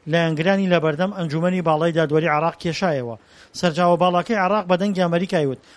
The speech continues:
ڕۆژی سێشەمە دۆخی بەغدا تەواو ئالۆز بوو، گەر سەدر لایەنگرانی نەکێشایەتەوە، دۆخەکە لە بەردەم پێکداداندا بوو. لەبارەی ڕۆڵی حەسەن نەسڕوڵای سەرۆکی حیزبوڵا و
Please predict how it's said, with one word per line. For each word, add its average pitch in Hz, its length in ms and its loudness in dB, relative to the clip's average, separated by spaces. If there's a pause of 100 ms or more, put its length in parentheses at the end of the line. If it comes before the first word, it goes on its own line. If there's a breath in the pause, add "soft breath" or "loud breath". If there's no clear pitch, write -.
(180 loud breath)
ڕۆژی 185 420 2
سێشەمە 175 420 0
دۆخی 180 380 0
بەغدا 165 280 2
تەواو 175 340 2
ئالۆز 160 340 2
بوو، 139 200 -8 (340 soft breath)
گەر 151 200 0
سەدر 185 340 -2
لایەنگرانی 170 640 0
نەکێشایەتەوە، 156 760 -2 (380 soft breath)
دۆخەکە 165 480 2
لە 185 120 0
بەردەم 156 320 -2
پێکداداندا 151 720 -2
بوو. 117 240 -12 (340 soft breath)
لەبارەی 165 480 0
ڕۆڵی 185 280 0
حەسەن 165 320 -6
نەسڕوڵای 160 480 0
سەرۆکی 175 360 -2
حیزبوڵا 165 420 0
و 120 100 -6